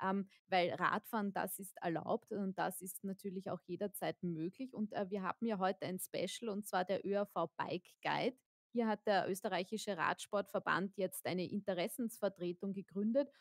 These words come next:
um diesen Bike Guide ein bisschen, ähm, populärer zu machen. Nämlich, ähm, für das Land Österreich und auch vor allem für die Tourismusbetriebe ist es natürlich ganz interessant, ähm, wenn man zum Beispiel jetzt in einem Hotel oder so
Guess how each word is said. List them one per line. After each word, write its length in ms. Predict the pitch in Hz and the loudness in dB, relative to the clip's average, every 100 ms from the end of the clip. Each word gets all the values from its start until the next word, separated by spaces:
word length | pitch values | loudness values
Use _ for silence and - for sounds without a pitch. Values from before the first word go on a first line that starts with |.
| _ _ | _ _
um 200 | 226 233 | 0 2
diesen 380 | 233 214 214 190 | 0 -2 0 0
Bike 400 | - 143 220 262 - | 2 2 0 -4 -6
Guide 420 | - 147 151 233 - - | 0 2 4 2 -2 -2
ein 200 | 208 202 | 0 0
bisschen, 480 | 233 233 - 202 190 | -2 -4 -4 -4 -2
ähm, 220 | 170 185 | -2 -2
populärer 680 | 208 190 190 165 262 220 165 | -4 -2 -2 2 0 0 -2
zu 140 | - | -4
machen. 460 | 180 - 185 226 240 - - - | -4 -4 -4 -4 -4 -8 -16 -4
Nämlich, 560 | 196 226 254 220 240 | 0 4 4 2 -2
ähm, 500 | - 202 196 202 196 | -2 0 0 0 -4
für 140 | 190 226 | -2 -4
das 160 | 208 | -2
Land 280 | - - 220 | -4 -2 -2
Österreich 640 | - 214 - 240 202 208 208 | -4 -8 -4 -2 0 0 -2
und 140 | 202 | -2
auch 160 | 180 185 | -4 -4
vor 140 | 185 | -4
allem 200 | 175 202 | -2 -2
für 140 | - | -4
die 140 | 208 196 | -8 -8
Tourismusbetriebe 1200 | 220 208 330 - 208 196 - 185 _ 196 202 208 | -4 -2 -4 -4 -6 -6 -8 -14 _ -8 -2 -2
ist 180 | 208 - | -2 -8
es 140 | 208 | -8
natürlich 440 | 196 - 202 202 - | -8 -6 -8 -6 -2
ganz 300 | - 214 220 | -2 -2 -4
interessant, 680 | 220 - 202 - - 214 - - _ - | -6 -6 -8 -6 -4 -4 -4 -12 _ -4
ähm, 280 | 185 202 190 _ _ | -2 -2 -4 _ _
wenn 180 | 175 208 | 0 2
man 140 | 208 | 0
zum 100 | 196 | 0
Beispiel 260 | 190 - 185 | -2 -2 -2
jetzt 160 | 180 | -2
in 120 | 190 180 | -2 -2
einem 220 | 175 180 | -2 -4
Hotel 520 | 196 - 208 208 220 | -4 0 2 4 4
oder 240 | 196 202 | 2 0
so 240 | 190 196 | 0 0